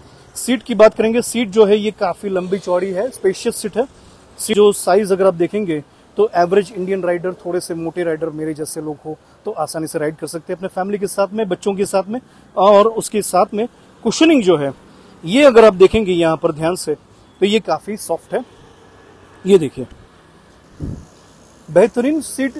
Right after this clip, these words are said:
इसमें provide की है। ऐसे नहीं कि stiffer या harder seat है, इसमें आप आरा-, आसा-, आसानी से city rides and थोड़े से long rides easily आप इसमें cover कर सकते हैं। यहाँ पर rear section की तरफ आए तो यहाँ पर grab rail देखने मिलता है,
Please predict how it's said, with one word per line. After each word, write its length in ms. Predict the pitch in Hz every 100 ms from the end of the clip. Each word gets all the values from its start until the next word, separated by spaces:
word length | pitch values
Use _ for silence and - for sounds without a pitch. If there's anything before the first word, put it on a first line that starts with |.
| 254
इसमें 260 | 190 226 202
provide 300 | 190 208 196
की 200 | 214 208
है। 200 | 220 302 -
ऐसे 260 | 185 175 220
नहीं 160 | 247
कि 100 | 269
stiffer 400 | 247 - 196 214
या 100 | 214 185
harder 240 | 165 170
seat 240 | - 180
है, 80 | 240 - - -
इसमें 240 | 170 190
आप 140 | 190 165
आरा-, 320 | 156 185 226 -
आसा-, 500 | 156 - 202 185 -
आसानी 400 | 165 - 190 190
से 180 | 175 208 - - -
city 240 | 190 208
rides 360 | 196 196 180 -
and 240 | 190 208
थोड़े 160 | 214 208
से 120 | 214
long 220 | 185 175
rides 280 | 175 185 - - - 190
easily 260 | 170 190
आप 120 | 175 147
इसमें 220 | 160 262 _ 170
cover 160 | 156
कर 140 | 143 143
सकते 300 | - - 113
हैं। 140 | 120 _ _ _
यहाँ 160 | 180 208
पर 140 | 220 233 226 -
rear 180 | 180 226
section 320 | 220 - 220
की 100 | 208
तरफ 240 | 208 214
आए 100 | 214
तो 120 | 226 220
यहाँ 160 | 202
पर 120 | 214
grab 300 | 180 175 170
rail 120 | 190 196
देखने 220 | 180 202
मिलता 260 | 180 170
है, 80 | 214